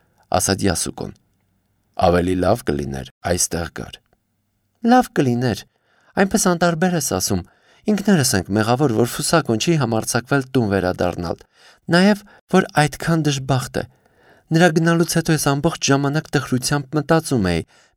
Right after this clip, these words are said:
միթե թույլատրելի է, որ ծնողների ու նրանց դստեր միջև այդպիսի հարաբերություններ ստեղծվեն»։ Սինգոն խոժոռվեց, ծնոտը վեր ձգելով սկսեց փողկապն արձակել։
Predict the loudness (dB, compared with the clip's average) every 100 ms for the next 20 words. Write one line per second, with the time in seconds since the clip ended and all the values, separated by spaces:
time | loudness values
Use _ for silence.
0 | 2 4 4 0 0 2 2 2 2 4
1 | 4 4 0 0 0 2 0 2 2 2
2 | 2 0 -2 -2 0 0 0 0 0 0
3 | 0 0 0 0 0 -2 -2 0 -2 -2
4 | -6 -4 -4 -4 -4 -6 -8 -12 -12 -14
5 | _ _ _ _ _ _ _ -4 2 4
6 | 4 2 0 0 0 -2 -4 -6 -10 _
7 | _ -20 -8 2 4 4 4 4 4 2
8 | 0 0 2 2 0 -2 0 -2 -2 -6
9 | -6 -2 -4 -2 -6 -4 -6 -6 -8